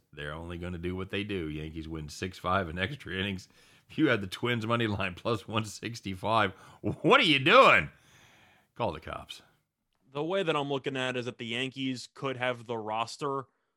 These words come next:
Speaker 2: of an average triple A team, and they would still find a way to beat Minnesota. I'm not really sure what it is,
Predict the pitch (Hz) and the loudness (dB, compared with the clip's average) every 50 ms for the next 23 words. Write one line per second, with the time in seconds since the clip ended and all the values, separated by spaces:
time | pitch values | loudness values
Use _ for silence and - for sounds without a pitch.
0 | _ _ _ - 131 120 123 120 123 123 120 127 127 113 - - - - - 147 | _ _ _ -6 -6 -4 -4 -2 -2 -2 -2 -4 -8 -8 -12 -16 -18 -10 -10 -10
1 | 131 - 156 151 160 160 165 165 - - 185 180 180 180 185 175 - _ _ _ | -8 -6 -6 -6 -4 -4 -4 -4 -4 -6 -6 -6 -6 -6 -8 -10 -12 _ _ _
2 | _ _ _ _ _ _ - 139 139 131 120 - - - 139 127 131 127 - 151 | _ _ _ _ _ _ -8 -4 -4 -4 -4 -6 -8 -6 -4 -4 -4 -2 -2 -2
3 | 151 151 151 151 156 160 151 151 151 143 143 160 151 - 165 160 160 147 - - | -2 0 0 0 0 0 0 0 -2 -2 -2 -2 -2 -2 -4 -4 -4 -4 -2 -2
4 | 160 160 165 165 165 143 90 135 135 139 156 190 196 196 170 135 - 170 160 143 | 0 0 2 2 0 0 0 -2 -2 -2 -2 0 0 0 -2 -2 -4 -4 -6 -6
5 | 123 117 120 123 127 127 123 117 113 117 131 147 147 143 - | -6 -4 -4 -2 -2 -2 -2 -2 -2 -2 -2 -2 -4 -8 -12